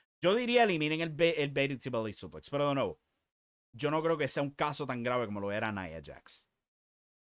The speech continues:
Eh, Veo Sabroso comenta, "Sinceramente lo de Brian Pillman Junior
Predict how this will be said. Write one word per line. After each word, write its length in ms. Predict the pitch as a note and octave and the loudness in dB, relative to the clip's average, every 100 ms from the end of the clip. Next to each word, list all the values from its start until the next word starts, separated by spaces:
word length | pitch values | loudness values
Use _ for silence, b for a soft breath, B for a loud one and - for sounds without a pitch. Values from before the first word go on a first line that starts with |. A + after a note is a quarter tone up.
| _ _ _ | _ _ _
Eh, 300 | B2+ B2+ B2 | 4 4 4
Veo 140 | A#2+ A#2+ | 0 -2
Sabroso 320 | B2+ B2 B2 | -2 -4 -4
comenta, 420 | A#2+ A#2 A2+ G2 _ _ b b - | -6 -6 -6 -10 _ _ b b -10
"Sinceramente 540 | F3 F3 F#3 G#3+ G3 | -4 0 2 0 0
lo 140 | F#3 E3 | 2 4
de 100 | C#3 | 2
Brian 360 | A#2 C#3+ D#3 | 2 0 0
Pillman 320 | C#3 D#3+ D3 C3 | 0 -2 -2 -2
Junior 380 | C3+ C#3 C3+ | -2 0 -2